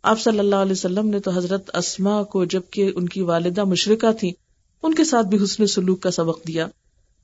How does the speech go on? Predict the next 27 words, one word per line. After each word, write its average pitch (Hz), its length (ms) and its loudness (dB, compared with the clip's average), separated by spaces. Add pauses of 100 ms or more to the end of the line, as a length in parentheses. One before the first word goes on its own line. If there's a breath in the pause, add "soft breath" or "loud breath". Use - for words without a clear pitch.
(640)
اور 240 100 4
پھر 302 200 4
یہ 320 220 4
کہ 302 120 0
نہ 262 140 4
صرف 320 300 2
یہ 311 80 0
کہ - 140 -6
اپنے 247 280 0
ماں 294 160 4
باپ 277 240 2
کو 269 80 2
برا 226 200 6
بھلا 240 240 4
نہیں 240 160 2
کہنا 240 280 0
چاہیے، 269 220 0
کسی 262 240 0
دوسرے 247 340 2
کے 294 100 0
ماں 190 180 2
باپ 175 200 2
کو 180 100 -2
بھی 175 120 -2
نہیں 170 120 -4
کہنا 165 260 -4
چاہیے۔ 160 480 -6